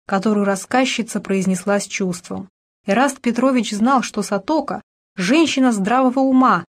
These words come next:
вряд ли склонная к истерическим галлюцинациям, и не нашелся, что сказать. Так поразила его эта фантастическая история. А ужасная Эми Терада воскликнула:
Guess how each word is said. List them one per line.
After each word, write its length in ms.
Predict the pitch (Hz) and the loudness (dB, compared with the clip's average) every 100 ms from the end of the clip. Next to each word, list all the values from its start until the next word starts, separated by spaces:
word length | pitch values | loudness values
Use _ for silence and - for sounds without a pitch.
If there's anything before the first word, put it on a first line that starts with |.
| _ | _
вряд 380 | 185 208 285 277 | -2 0 2 0
ли 80 | 214 | -4
склонная 580 | - 214 254 240 214 202 | -2 0 2 4 4 0
к 100 | 202 | -4
истерическим 680 | - 196 208 214 202 202 | -6 -2 -2 -2 -4 -2
галлюцинациям, 880 | 190 196 190 214 208 180 - - 170 - _ _ | 0 -2 -2 0 0 0 -4 -12 -12 -16 _ _
и 80 | - | 0
не 160 | 220 233 | 4 4
нашелся, 500 | 226 - 285 285 254 | 4 0 -2 -2 -4
что 240 | - 240 | -4 -4
сказать. 560 | 233 - 226 202 175 - _ _ _ _ | -4 -4 -2 -2 -2 -6 _ _ _ _
Так 280 | 226 254 262 | -2 -2 0
поразила 480 | 247 240 202 233 220 | 0 0 0 0 2
его 260 | 208 190 | 0 0
эта 180 | 220 220 | -2 -4
фантастическая 880 | 196 196 190 180 202 180 185 - 185 | -4 -2 -2 -4 -6 -6 -8 -4 -6
история. 540 | 180 - 175 170 175 196 _ _ _ _ | -6 -4 -2 -2 -4 -8 _ _ _ _
А 140 | 196 | 0
ужасная 580 | 185 180 214 208 196 196 - | 0 2 0 0 -2 -2 -2
Эми 240 | 208 202 | 0 0
Терада 560 | 190 180 208 269 180 - | 0 -2 0 0 -2 -4
воскликнула: 720 | 185 - - 202 190 175 175 | -6 -4 -4 -4 -2 -4 -4